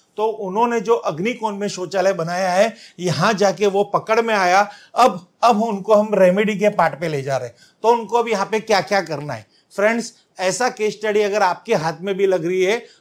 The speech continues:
तो आपको यहाँ पे क्या-क्या उपाय करना है? तो सबसे पहले आपको बहुत ही नॉर्मल उपाय बताना है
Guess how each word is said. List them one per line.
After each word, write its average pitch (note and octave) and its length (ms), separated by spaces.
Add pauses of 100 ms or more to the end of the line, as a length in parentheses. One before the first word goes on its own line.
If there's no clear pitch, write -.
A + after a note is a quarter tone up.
(100)
तो G#3+ 60
आपको F#3+ 320
यहाँ G3+ 180
पे G3+ 120
क्या-क्या F#3+ 400
उपाय E3 280
करना C3 280
है? A#2+ 60
तो E3 140
सबसे G3 360
पहले A3 240
आपको G3+ 380
बहुत F#3 380
ही B3+ 80
नॉर्मल G3 400
उपाय F#3+ 260
बताना E3 380
है A3 220